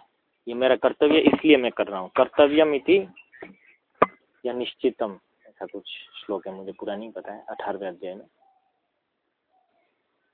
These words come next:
तो वो सत्व गुण का व्यक्ति है। वो कार्य करते हुए ये नहीं देखता है कि मुझे इससे लाभ कितना होगा, लेकिन वो कर्तव्य समझ के करता है।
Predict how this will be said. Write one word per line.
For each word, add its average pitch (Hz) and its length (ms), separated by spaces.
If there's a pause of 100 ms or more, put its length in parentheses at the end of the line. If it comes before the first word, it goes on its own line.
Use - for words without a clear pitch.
(520)
तो 127 400 (160)
वो 147 280
सत्व 175 420
गुण 151 180
का 117 120
व्यक्ति 101 400
है। 80 120 (1000)
वो 123 160
कार्य 147 300
करते 170 280
हुए 180 140
ये 165 160
नहीं 202 180
देखता 160 300
है 160 100
कि 143 120
मुझे 131 320
इससे 147 220
लाभ 127 280 (100)
कितना 107 240
होगा, 87 300 (1700)
लेकिन 143 220
वो 165 80
कर्तव्य 135 320
समझ 92 240
के - 140
करता - 300
है। - 60